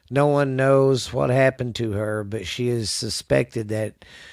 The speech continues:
she was kidnapped from her parents and killed, <coughs> excuse me, right there on the Shades of Death Road. Well, you never know. That road is so old, and there's so many creeps like that through history that's done shit like that.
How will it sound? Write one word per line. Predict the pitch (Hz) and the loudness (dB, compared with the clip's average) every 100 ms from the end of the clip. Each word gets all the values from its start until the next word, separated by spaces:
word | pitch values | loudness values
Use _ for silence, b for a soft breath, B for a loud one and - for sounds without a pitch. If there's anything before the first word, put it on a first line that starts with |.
| B B | B B
she | - - 131 | -6 0 2
was | 123 107 | 2 -2
kidnapped | - 147 127 127 120 113 - | 0 0 2 0 0 -2 -4
from | 123 120 | -4 -2
her | 113 | -4
parents | - 123 123 123 - 113 | 0 0 2 0 -4 -8
and | 110 | -8
killed, | - 135 127 120 95 B B B B B B _ | 0 2 2 0 -4 B B B B B B _
<coughs> | - 269 | 6 8
excuse | 208 151 - 156 127 | 6 2 -4 -2 -2
me, | 120 110 | -4 0
right | 120 127 123 - | 4 6 4 2
there | 127 127 | 2 2
on | 123 | 0
the | 113 | -4
Shades | - 131 127 107 | 0 2 2 0
of | 107 | -4
Death | 117 117 107 | -2 -2 -2
Road. | 110 110 90 85 78 _ _ _ - _ _ _ _ _ _ _ _ - B B B - | -4 -2 -4 -10 -16 _ _ _ -20 _ _ _ _ _ _ _ _ -20 B B B -2
Well, | 170 | 2
you | 196 190 | 2 2
never | 190 196 185 | 0 -2 -2
know. | 151 170 160 | -2 0 2
That | 131 135 | 4 4
road | 147 143 | 2 2
is | 127 - | 2 0
so | 135 127 120 | 0 2 2
old, | 123 131 | 0 -2
and | 123 | -4
there's | 113 113 - | -6 -6 -6
so | 131 127 | -6 -6
many | 127 113 | -6 -8
creeps | - 120 120 - | -6 -6 -6 -4
like | 120 113 - | -4 -4 -4
that | 127 123 - | -4 -4 -6
through | 117 | -8
history | 95 117 104 - 123 | -6 -6 -8 -10 -8
that's | 110 101 - | -8 -12 -12
done | 110 107 | -12 -12
shit | - 117 117 | -12 -12 -10
like | 127 110 - | -10 -10 -6
that. | 131 131 | -6 -6